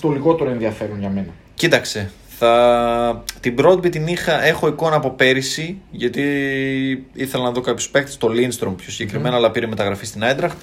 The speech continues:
Speaker 1: Μμμ.
Speaker 2: Πήρε το πρωτάθλημα, έσπασε αυτή η τέτοια της Κοπενχάγης, Midland,
Speaker 1: Μμμ, μμμ.
Speaker 2: Κοπενχάγη Midland στη Δανία. Είναι πρώτη φορά, ε, η πρώτη φορά που θα συμμετάσχει σε όμιλο, ε, Ευρωπαϊκής Διοργάνωσης του δύο χιλιάδες έξι,
Speaker 1: Μμμ.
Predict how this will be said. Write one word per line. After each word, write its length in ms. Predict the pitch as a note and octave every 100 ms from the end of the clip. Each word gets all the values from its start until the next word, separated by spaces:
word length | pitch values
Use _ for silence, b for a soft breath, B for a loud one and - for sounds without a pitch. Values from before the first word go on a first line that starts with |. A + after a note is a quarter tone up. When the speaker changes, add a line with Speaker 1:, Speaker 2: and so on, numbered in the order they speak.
| A#2 A2
Speaker 1:
Μμμ. 160 | F3+ G3+ -
Speaker 2:
Πήρε 180 | D#3+ F3
το 100 | E3+
πρωτάθλημα, 680 | D3 - D3+ D#3 D3+ C3+ C3
έσπασε 480 | C3+ C3+ C3 B2 B2
αυτή 220 | - C3
η 140 | B2+
τέτοια 440 | G#2+ B2+ B2 B2 A#2
της 320 | - G#2+ - A#2
Κοπενχάγης, 720 | A#2+ A2 G2+ B2+ A#2+ A2 F#2+ A2
Midland, 160 | A#2+
Speaker 1:
Μμμ, 240 | A2+ G#2 G#2
μμμ. 60 |
Speaker 2:
Κοπενχάγη 520 | C3 A2 A#2 A#2 G#2+ A2
Midland 400 | A2 A2 G#2 G2 - -
στη 160 | -
Δανία. 640 | G#2+ G#2 G#2+ B2 E3+ G3+ G3+ B B B B B
Είναι 200 | D#3+ F#3+
πρώτη 440 | - D#3 F#3+ F#3
φορά, 720 | D#3 D3 D3+ E3 C#3+ A2+ A2
ε, 160 | B2 A#2 A#2 -
η 200 | B2 A#2
πρώτη 260 | C3+ D3
φορά 200 | - D3
που 60 | D3+
θα 100 | D3
συμμετάσχει 540 | - A#2+ A2+ D3 D3
σε 140 | - B2
όμιλο, 720 | C3+ C#3 C3 A#2+ G#2+ F2+ - -
ε, 160 | G2 G#2
Ευρωπαϊκής 500 | G#2 G#2+ G#2+ G#2 C3
Διοργάνωσης 360 | B2+ A#2 C3
του 60 | B2+
δύο 80 | B2
χιλιάδες 400 | B2+ A#2+ - -
έξι, 540 | - A2+ - - D3 D#3
Speaker 1:
Μμμ. 260 | G#2+ B2